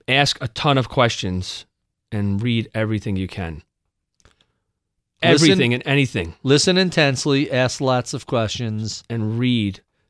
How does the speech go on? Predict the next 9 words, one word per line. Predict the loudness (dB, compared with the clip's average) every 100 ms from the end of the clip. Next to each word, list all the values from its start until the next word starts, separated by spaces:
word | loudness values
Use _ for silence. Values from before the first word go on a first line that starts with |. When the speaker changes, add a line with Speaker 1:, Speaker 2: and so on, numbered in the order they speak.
| _ _ _ _
Speaker 1:
just | -4 -2 0
about | 0 0 -2
anything | -2 -2 -2 -2
you | -2
can, | -2 -2 0 0
not | 2 2 2 -2
only | 0 2 0
finance, | -2 -2 0 0 -4 -8
because | -8 -8 -4 -6